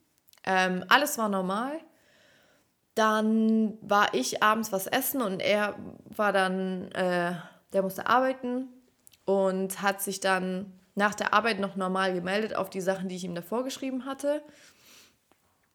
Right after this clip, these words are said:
Und dann hab ich noch irgendwas, äh, ein Wort geschrieben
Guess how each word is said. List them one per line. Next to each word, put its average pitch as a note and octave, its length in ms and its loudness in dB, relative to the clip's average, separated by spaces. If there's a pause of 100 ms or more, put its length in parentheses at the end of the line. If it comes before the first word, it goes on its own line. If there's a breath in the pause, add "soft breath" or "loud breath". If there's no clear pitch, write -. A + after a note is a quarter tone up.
(360)
Und G3+ 280 0
dann G#3 480 4
hab G3+ 180 -4
ich A3 100 -4
noch G3+ 220 -2
irgendwas, G3 460 0
äh, F#3 300 0
ein F#3+ 220 0
Wort F#3+ 240 2
geschrieben C4 600 -6